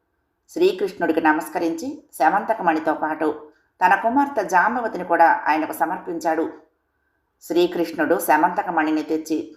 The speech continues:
సత్రాజిత్తుకిచ్చాడు. నిజం తెలుసుకున్న సత్రాజిత్తు తనను క్షమించమని శ్రీకృష్ణుడిని వేడుకున్నాడు.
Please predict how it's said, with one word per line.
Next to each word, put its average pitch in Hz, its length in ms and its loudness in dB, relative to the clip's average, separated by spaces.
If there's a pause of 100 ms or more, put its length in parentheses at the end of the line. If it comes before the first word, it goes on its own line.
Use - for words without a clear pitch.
(120)
సత్రాజిత్తుకిచ్చాడు. 175 1080 -2 (680)
నిజం 170 280 2
తెలుసుకున్న 160 480 0
సత్రాజిత్తు 160 640 0
తనను 151 280 0
క్షమించమని 175 800 -4
శ్రీకృష్ణుడిని 185 680 -2
వేడుకున్నాడు. 156 640 0